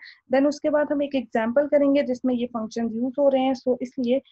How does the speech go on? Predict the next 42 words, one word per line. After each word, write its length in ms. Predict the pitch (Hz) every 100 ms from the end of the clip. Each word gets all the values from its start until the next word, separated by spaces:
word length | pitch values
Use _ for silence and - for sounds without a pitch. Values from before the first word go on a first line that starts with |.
| _ _
सबसे 220 | 269 262
पहले 240 | 269 254 240
हम 180 | 240 233
इसको 220 | - 226
देख 280 | 214 208 226
लेते 200 | 226 220
हैं 220 | 240 240
कि 100 | 247
इस 120 | -
function 500 | _ 220 214 - 240
में 340 | 226 208 233 - _ _ 220
हमने 260 | 214 226
कैसे, 460 | 247 220 208 240 277 - _ _ -
अ, 280 | 208 208 -
एक्स 240 | 240 240 -
और 180 | 233 208
वाई 220 | 196 196
की 120 | 208
values 480 | 202 190 220 240 -
इसके 260 | 220 - 220
through 260 | 262 277
get 180 | 196 185
करनी 320 | - 185 180
है। 60 | - -
ओके, 240 | 233 294 311 - _ _ -
सबसे 220 | 311 330
पहले 240 | 311 294
हमारा 300 | 285 269 247
काम 240 | 247 240 240
होता 280 | 240 233
है 140 | 226 233
जी 140 | 233
कि 120 | 233
header 280 | 208 208 247
file 340 | 262 254 247 247
हम 160 | 247
include 420 | 233 220 214 208
करवाते 460 | - 208 208 196 226
हैं, 220 | 233 302 - _ _ _ _ _ _ _ _ _ _ - 220
graphics 520 | 202 202 226 - 214
dot 360 | 196 202 247 302
H। 340 | - -